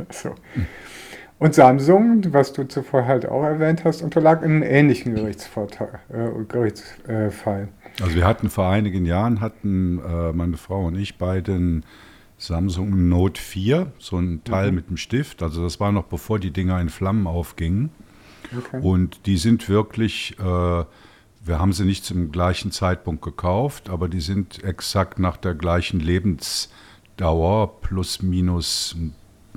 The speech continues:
Speaker 2: paar Wochen, zwei, drei Wochen, äh, kurz nach der Garantie,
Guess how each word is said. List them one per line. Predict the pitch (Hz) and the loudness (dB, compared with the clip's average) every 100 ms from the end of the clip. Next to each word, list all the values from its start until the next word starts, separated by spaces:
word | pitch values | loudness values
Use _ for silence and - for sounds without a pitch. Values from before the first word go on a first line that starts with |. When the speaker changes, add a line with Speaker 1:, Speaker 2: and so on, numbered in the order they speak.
| - - - - - - - | -20 -20 -20 -20 -20 -18 -4
Speaker 2:
paar | 80 76 | -2 0
Wochen, | 80 98 131 | 0 -2 -2
zwei, | 110 - 92 | -2 2 2
drei | 87 82 | 2 2
Wochen, | 90 98 156 160 - - - - - - | 2 0 -4 -6 -12 -20 -20 -20 -16 -2
äh, | 90 90 85 | 2 2 2
kurz | - 104 104 - - - | 2 0 0 -4 -6 -6
nach | 78 85 87 95 110 | -2 0 2 2 -2
der | - 139 | -6 -4
Garantie, | 139 135 147 135 - 156 165 165 | -2 -2 -2 -4 -6 -4 -2 -4